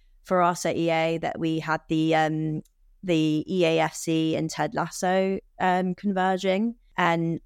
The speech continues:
last week I saw Champion clothing is now gonna be available on Fall Guys, which is a game I really, really love. Um, I saw, for example,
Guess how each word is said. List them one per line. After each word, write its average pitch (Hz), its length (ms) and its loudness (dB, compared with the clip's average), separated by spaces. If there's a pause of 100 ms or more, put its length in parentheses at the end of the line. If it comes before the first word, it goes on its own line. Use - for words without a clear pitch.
(120)
last 175 340 4
week 175 180 -2
I 165 80 2
saw 165 460 0
Champion 170 560 -2
clothing 165 600 -2
is 165 180 -6
now 165 200 2
gonna 165 360 -2
be 165 120 2
available 160 500 0
on 156 180 -2
Fall 165 280 -2
Guys, 160 420 2
which - 160 -10
is 160 100 -8
a 156 40 -8
game 156 240 0
I 160 60 -2
really, 160 260 -2
really 156 180 -2
love. 160 500 0 (460)
Um, 160 560 0 (420)
I 175 140 2
saw, 170 680 2
for - 160 -2
example, 160 880 2